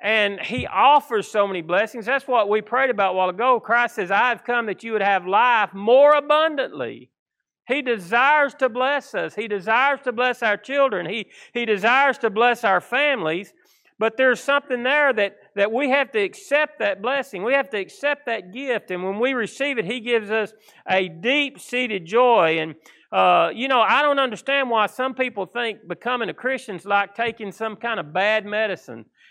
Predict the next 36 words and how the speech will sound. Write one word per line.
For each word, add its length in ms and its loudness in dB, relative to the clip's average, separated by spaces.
I've 240 -2
never 380 0
taken 420 -2
castor 540 -4
oil 240 0
that 120 0
I 120 -2
know 320 -2
of, 380 -4
but 140 0
evidently 600 0
it's 140 -8
pretty 260 -2
bad 360 0
stuff. 600 0
It's, 180 -8
it's, 260 -8
it 180 -10
must 260 0
work 380 4
well, 280 2
but 160 0
it 80 -6
must 260 -4
be 140 0
really 240 0
bad 320 -2
stuff. 340 -2
If 140 -14
you 120 -6
remember 320 -2
in 80 -6
the 80 -8
Cowboys, 600 0
John 360 -4
Wayne, 480 -2